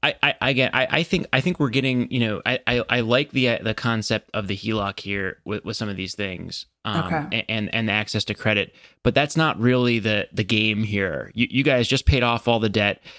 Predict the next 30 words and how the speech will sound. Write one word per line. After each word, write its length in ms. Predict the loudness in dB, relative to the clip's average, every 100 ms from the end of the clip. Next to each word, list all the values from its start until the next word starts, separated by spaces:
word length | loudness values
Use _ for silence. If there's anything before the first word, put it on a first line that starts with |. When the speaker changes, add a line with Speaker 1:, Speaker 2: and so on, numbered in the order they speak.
| -10
Speaker 1:
You 160 | 0 2
should 280 | 4 2 4
be 160 | 4
able 200 | 4 2
to 140 | 2 0
accumulate 540 | 2 2 2 2 0
at 100 | 0
least 460 | 0 2 2 0 -2
fifteen 300 | -2 0 0
hundred 180 | 2 0
dollars 380 | 0 0 0 0
a 60 |
month 420 | 0 0 -2 -6 _ _ 0
right 260 | 0 2
now 540 | 0 -2 0 0 0 -2 _ _
without 400 | 0 2 2 2
your 160 | 0 0
working. 480 | 0 -2 -4 -4 -6 _ _ 0
And 260 | 4 6
when 160 | 4 4
you 100 | 2
start 280 | 2 2 2
working, 500 | 0 0 -2 -2 -6 _ _ _
you 140 | 2 2
sh-, 120 | 2
you'll 140 | 2
be 120 | 2 2
able 160 | 2
to 160 | 0 -2 -2
accumulate 640 | -4 0 0 2 0 -2